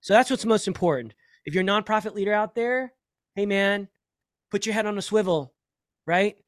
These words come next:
You got great orgs out there. I want you, whether I like you or I don't, I want you to be the best version of yourself for the sake of our brothers and sisters,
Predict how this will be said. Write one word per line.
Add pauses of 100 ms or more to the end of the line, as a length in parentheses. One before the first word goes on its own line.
(500)
You
got
great
orgs
out
there. (380)
I
want
you,
whether
I
like
you
or
I
don't, (540)
I
want
you
to
be
the
best (280)
version
of
yourself
for
the
sake
of
our
brothers
and
sisters,